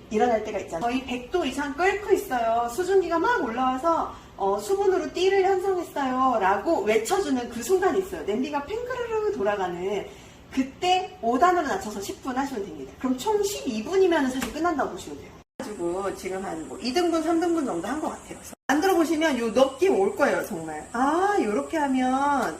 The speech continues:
요런 풍미 하셔도 당연히 되고요. 저는 그냥 좀 깔끔하게 포도씨유 사용하고, 식초! 식초도 제가 보내드렸죠? 한 네 스푼? 적당히.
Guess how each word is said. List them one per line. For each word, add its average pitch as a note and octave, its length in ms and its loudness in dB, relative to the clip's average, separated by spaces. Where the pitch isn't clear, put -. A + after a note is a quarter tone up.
요런 B3 260 0
풍미 D#4+ 300 -2
하셔도 B3+ 280 -2
당연히 F#3 400 -6
되고요. E3+ 480 -6
저는 D4+ 600 -4
그냥 - 180 -10
좀 F#3 140 -10
깔끔하게 A#3 680 -4
포도씨유 C#4 460 -8
사용하고, C#4 680 -2
식초! G4+ 340 0
식초도 G4 380 0
제가 B3+ 200 2
보내드렸죠? A3+ 580 0
한 C#4 120 -4
네 G3 120 0
스푼? E4+ 320 -4
적당히. C#4 560 0